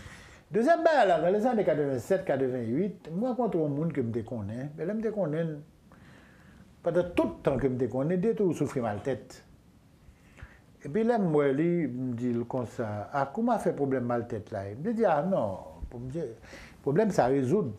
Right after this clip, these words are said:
Il me dit, ah, comment le faire résoudre là ? Tu es mon médecin ? Je dis, oui. Et docteur Bobo guérit, moi. Il me dit, docteur Bobo ? Moi, docteur Bobo. Je dis,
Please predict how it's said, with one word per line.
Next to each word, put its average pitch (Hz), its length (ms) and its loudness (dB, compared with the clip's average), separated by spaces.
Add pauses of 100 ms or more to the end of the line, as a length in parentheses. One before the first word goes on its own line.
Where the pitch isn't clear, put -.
(580)
Il 143 60 -4
me - 20 -2
dit, 143 80 4
ah, 131 140 2
comment 165 160 2
le 151 80 2
faire 143 160 4
résoudre 120 260 2
là ? 123 140 2
Tu 175 80 2
es 170 40 6
mon 160 120 4
médecin ? 156 420 2
Je 185 60 6
dis, 185 160 4
oui. 285 260 4 (480)
Et 202 80 6
docteur 196 320 6
Bobo 135 320 4
guérit, 120 320 4
moi. 123 200 0
Il 131 160 -12
me 107 40 -8
dit, 113 140 -4
docteur 101 340 -12 (100)
Bobo ? 127 440 -6 (840)
Moi, 131 140 -6
docteur 117 240 -6
Bobo. 101 340 -12
Je 123 100 -6
dis, 120 120 -6